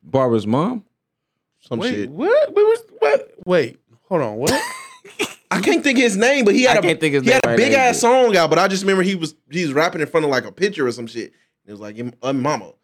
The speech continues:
Speaker 2: don't worry, you
Speaker 1: You
Speaker 2: raised
Speaker 1: raised
Speaker 2: a
Speaker 1: a gangster.
Speaker 2: gangster. I'm
Speaker 1: I'm
Speaker 2: a
Speaker 1: a
Speaker 2: survivor."
Speaker 1: survivor. It
Speaker 2: He like,
Speaker 1: me.
Speaker 2: yeah, he like, he had a murder charge, and I was like, "Fuck." Well.
Speaker 3: Killed his barber for,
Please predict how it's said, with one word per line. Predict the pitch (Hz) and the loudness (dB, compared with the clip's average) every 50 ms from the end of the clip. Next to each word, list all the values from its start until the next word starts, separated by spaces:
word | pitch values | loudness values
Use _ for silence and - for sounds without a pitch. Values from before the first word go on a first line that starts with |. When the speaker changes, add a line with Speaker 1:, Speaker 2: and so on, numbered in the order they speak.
| _ _ _ - | _ _ _ -4
Speaker 2:
don't | 120 131 147 139 107 | -2 0 0 0 -2
worry, | 117 131 139 117 92 78 62 _ _ | -2 -2 -2 -2 -4 -8 -20 _ _
you | - 247 | -4 -2
Speaker 1:
You | 214 190 | 0 2
Speaker 2:
raised | 190 - 180 175 | 2 2 0 -2
Speaker 1:
raised | |
Speaker 2:
a | - | -4
Speaker 1:
a | 90 92 151 | -2 -2 -2
gangster. | 151 135 - - - | -2 -2 -6 -10 -18
Speaker 2:
gangster. | - 95 107 | -10 -4 -2
I'm | 95 | 0
Speaker 1:
I'm | - | 0
Speaker 2:
a | 143 | 0
Speaker 1:
a | |
Speaker 2:
survivor." | - - 143 120 135 143 147 143 123 113 - - - _ - 78 73 _ _ | 0 0 0 0 2 2 2 0 0 -2 -6 -10 -16 _ -20 -20 -20 _ _
Speaker 1:
survivor. | - 85 78 | -16 -14 -12
It | - | -8
Speaker 2:
He | - | -4
like, | 156 175 165 147 113 - | 0 0 0 0 0 -4
Speaker 1:
me. | _ _ _ _ _ _ | _ _ _ _ _ _
Speaker 2:
yeah, | 110 139 196 226 208 175 | -6 -4 -2 -2 0 -2
he | 165 185 196 | -4 -4 -6
like, | 190 185 170 185 254 | -8 -8 -8 -8 -6
he | 240 | -6
had | 202 185 170 | -6 -6 -6
a | |
murder | 156 160 - 233 214 185 | -8 -8 -6 -6 -6 -6
charge, | - - 170 160 143 127 | -6 -4 -4 -2 -2 -4
and | 123 131 | -6 -10
I | 147 | -12
was | 139 107 | -14 -14
like, | 98 - _ _ - | -14 -16 _ _ -6
"Fuck." | - 196 - 185 104 101 104 90 _ _ | -2 0 0 0 -2 -4 -12 -20 _ _
Well. | 85 104 107 117 127 | -16 -12 -10 -10 -6
Speaker 3:
Killed | 135 196 214 220 | -4 -2 -2 -2
his | 214 | -2
barber | 202 240 240 226 | -4 -6 -8 -8
for, | 226 - - | -10 -14 -20